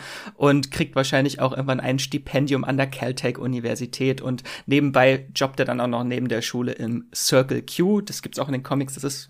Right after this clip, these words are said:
wie so ein Späti, kann man sagen. Wo er und Kamala halt immer abhängen. Und dann, da wohnt er auch drüber, direkt über diesem Späti.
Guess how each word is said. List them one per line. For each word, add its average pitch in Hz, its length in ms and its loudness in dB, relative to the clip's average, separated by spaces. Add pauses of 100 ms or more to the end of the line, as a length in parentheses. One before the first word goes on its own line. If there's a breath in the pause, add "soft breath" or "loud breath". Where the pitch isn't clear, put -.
wie 131 120 -10
so 175 120 -4
ein 185 80 -2
Späti, 139 540 -2
kann 202 160 -2
man 202 140 0
sagen. 262 300 0 (1000 loud breath)
Wo 151 160 2
er 147 240 4
und 143 140 -2
Kamala 131 440 2
halt 123 160 0
immer 127 440 -2
abhängen. - 560 -4
Und 127 220 -4
dann, 127 340 0
da 123 320 0
wohnt 143 180 2
er 139 140 4
auch 131 120 0
drüber, 131 380 2
direkt 117 380 -4
über 127 160 -2
diesem 120 240 -4
Späti. 120 580 -4